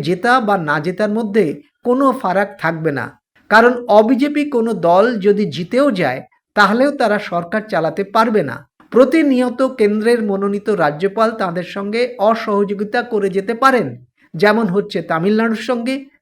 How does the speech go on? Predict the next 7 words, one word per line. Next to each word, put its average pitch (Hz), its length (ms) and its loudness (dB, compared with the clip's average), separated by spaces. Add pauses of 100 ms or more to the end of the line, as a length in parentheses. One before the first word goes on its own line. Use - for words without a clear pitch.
যেমন 226 320 2
হচ্ছে 240 280 -4
বাংলার 180 440 0
সঙ্গে। 135 320 -8 (320)
ঠিক 302 180 4 (200)
এই 202 180 2
কারণেই 240 460 2